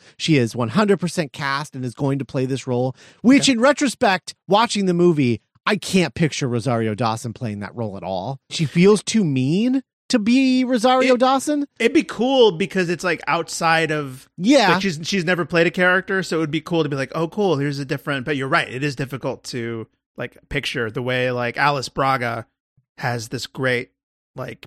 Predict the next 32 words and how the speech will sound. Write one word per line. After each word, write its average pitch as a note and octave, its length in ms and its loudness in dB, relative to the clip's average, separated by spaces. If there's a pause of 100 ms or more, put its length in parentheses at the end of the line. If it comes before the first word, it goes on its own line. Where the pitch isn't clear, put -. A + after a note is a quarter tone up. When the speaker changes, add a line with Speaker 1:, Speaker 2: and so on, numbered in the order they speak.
(100)
Speaker 2:
presence. A#2 720 -10 (140)
Speaker 1:
Yeah. B2 240 -2
Speaker 2:
I E2 60 -4
think, F#3 160 -4 (100)
I E3 40 -2
think G3+ 120 0
she's D#3+ 100 -6
played D3+ 260 -2
a C3 40 -2
villain G#2+ 340 -12
in - 120 -14
other G#2+ 160 -10
movies. A2 480 -12 (180)
Speaker 1:
Yeah, B2+ 420 0
yeah. A#2 340 -2
Speaker 2:
Um, A2+ 80 -16 (300)
but B2+ 140 -6
please, - 140 -4
Speaker 1:
So, F#3 380 4
Speaker 2:
yeah. D#3 60 -6 (280)
Speaker 1:
so - 160 0
yeah, A3+ 300 4
so G3 180 -2
she, G#3 180 -8
he F#3 160 -4
casts C4+ 340 0
Rosario G3 440 0
Dawson. D3+ 540 0
She F#3 200 0
ends F#3+ 180 0
up F3 200 0
leaving B2+ 580 0